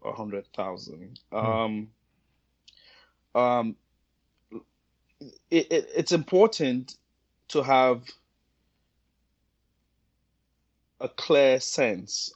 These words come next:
Speaker 1: of what you need to do. Um, I, I have studied the Nigerian economy right now, and y-, y-, you find out that people complain about a whole lot of things.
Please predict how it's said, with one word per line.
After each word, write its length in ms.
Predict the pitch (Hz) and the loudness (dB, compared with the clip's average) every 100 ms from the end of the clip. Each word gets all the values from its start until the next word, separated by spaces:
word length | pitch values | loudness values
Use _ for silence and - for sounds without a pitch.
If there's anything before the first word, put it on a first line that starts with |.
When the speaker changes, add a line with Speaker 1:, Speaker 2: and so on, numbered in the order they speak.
| - | -4
Speaker 1:
of 200 | 120 107 - - | -4 -4 -12 -18
what 380 | 104 117 107 - | -6 -4 -4 -6
you 80 | 107 | -8
need 160 | 104 | -10
to 120 | - | -10
do. 220 | 135 104 90 _ _ - - _ _ - | -8 -10 -12 _ _ -20 -20 _ _ -8
Um, 560 | 107 131 131 127 117 90 _ _ - | -2 0 0 -2 -4 -14 _ _ -10
I, 120 | 110 - | -10 -2
I 140 | 131 | 0
have 320 | 147 139 123 - | 4 4 2 -6
studied 500 | - 147 131 131 123 | -2 2 2 0 -4
the 80 | |
Nigerian 720 | 113 117 117 123 120 117 113 - | -6 -6 -8 -6 -4 -4 -8 -8
economy 600 | 117 - 139 135 110 104 | -10 -4 -2 -2 -6 -8
right 260 | 107 98 | -8 -10
now, 420 | 98 113 101 104 _ _ - | -6 -6 -6 -8 _ _ -6
and 240 | 120 110 - 127 - | -4 -4 -10 -20 -18
y-, 120 | 147 | -12
y-, 160 | 160 160 | -8 -8
you 140 | 160 165 | -8 -6
find 320 | - 180 180 | 2 4 6
out 180 | 165 143 | 4 4
that 140 | 139 | -2
people 220 | 165 165 | -4 -10
complain 380 | 160 147 147 151 | -6 -8 -4 -4
about 240 | 139 139 135 | -2 -2 -2
a 40 | 131 | -4
whole 220 | 147 139 | -4 -2
lot 160 | 135 | -2
of 120 | 131 - | -4 -10
things. 500 | 170 113 101 - | -10 -10 -12 -14